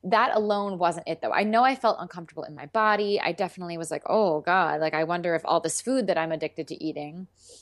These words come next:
'cause my mom would say all the time, like, "You are a food addict. You're obsessed with food. Why are you and your brother so obsessed with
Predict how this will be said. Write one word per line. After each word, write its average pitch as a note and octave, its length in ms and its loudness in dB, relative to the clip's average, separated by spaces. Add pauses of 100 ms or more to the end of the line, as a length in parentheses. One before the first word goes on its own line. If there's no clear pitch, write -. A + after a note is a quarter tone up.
(100)
'cause A3+ 120 -2
my A3+ 100 4
mom A#3 220 4
would A#3 120 -2
say F3 180 -2
all E3 160 0
the D#3+ 60 -6
time, D#3 200 -10
like, D3 200 -12
"You D#3 300 2
are G3+ 140 4
a A#3 60 4
food D#4+ 320 4
addict. A3+ 360 2
You're F#3 100 -4
obsessed D#4+ 680 0
with A#4 140 0 (100)
food. A#4 400 4
Why C#4+ 240 4
are G#4 120 0
you G4+ 200 2
and G4+ 100 -4
your G4 100 -8
brother G4 260 0
so F#4+ 260 2
obsessed G#4 360 -2
with G#4 80 -2